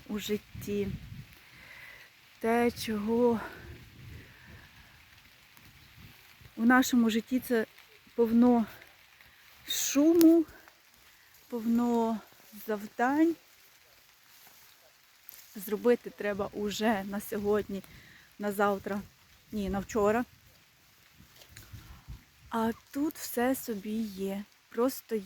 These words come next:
є, просто живе. Дощик моросить.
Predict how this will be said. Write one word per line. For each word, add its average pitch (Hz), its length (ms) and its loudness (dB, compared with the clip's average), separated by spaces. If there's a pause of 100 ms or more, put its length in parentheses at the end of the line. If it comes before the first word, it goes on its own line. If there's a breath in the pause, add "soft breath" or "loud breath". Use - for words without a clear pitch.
є, 190 280 -4
просто 226 420 -6
живе. 190 460 -6 (160)
Дощик 214 640 -4 (600)
моросить. 208 760 -8